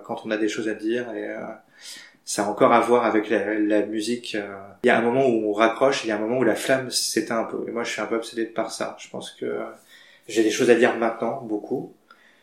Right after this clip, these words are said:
Euh, j'ai peur que la flamme s'éteigne et qu'après on soit, on devienne un peu cynique et qu'on ait plus de cho-, plus trop de choses à dire. Donc ça, ça a à voir avec, euh, le sportif qui a ses,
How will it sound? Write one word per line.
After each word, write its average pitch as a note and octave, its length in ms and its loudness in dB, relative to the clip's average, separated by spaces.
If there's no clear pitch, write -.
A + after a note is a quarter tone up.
Euh, G#2+ 140 2
j'ai G#2 160 4
peur C3 260 4
que - 140 0
la G#2+ 120 6
flamme A#2 440 0
s'éteigne B2+ 520 4
et G#2+ 140 2
qu'après G#2 420 -2
on A2 140 -4
soit, A2 480 0
on G#2 40 -6
devienne G#2 200 0
un G#2 80 -2
peu G#2+ 380 2
cynique A#2 520 -6
et A2+ 80 -10
qu'on A2 140 -12
ait G#2 80 -4
plus A2+ 220 -10
de G#2+ 40 -12
cho-, - 220 -6
plus - 140 -12
trop - 180 -6
de A2+ 100 0
choses A2 200 -4
à G#2+ 80 -2
dire. G#2 220 -4
Donc G#2+ 140 -6
ça, A2+ 460 6
ça - 180 4
a G#2+ 40 8
à G#2+ 40 2
voir B2 160 4
avec, G#2+ 280 2
euh, G#2+ 60 4
le G#2+ 100 8
sportif - 520 -2
qui A2 140 2
a G#2+ 120 2
ses, A2+ 160 2